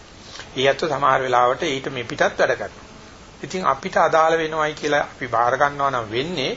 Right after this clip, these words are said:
මෙන්න මේ කියන, අ, සුතවා ආර්ය ශා วก කියන කොටස් වලට ගැටෙනවා. යෝපිසෝ භික්කවේ භික්ඛු සේඛෝ.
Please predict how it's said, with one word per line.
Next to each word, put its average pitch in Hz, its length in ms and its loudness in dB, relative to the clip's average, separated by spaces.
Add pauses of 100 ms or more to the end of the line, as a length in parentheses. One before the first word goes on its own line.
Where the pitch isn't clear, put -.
(280)
මෙන්න 165 260 -4
මේ 156 360 0
කියන, 143 340 0 (680)
අ, 139 140 -4 (1800)
සුතවා - 480 0
ආර්ය 147 320 0
ශා 139 240 6
ว 135 80 -2
ก 127 260 -6
කියන 139 200 -10
කොටස් - 320 -4
වලට - 200 -8
ගැටෙනවා. - 420 -14 (1600)
යෝපිසෝ 190 760 2
භික්කවේ 185 680 2
භික්ඛු 185 500 -4
සේඛෝ. 190 640 2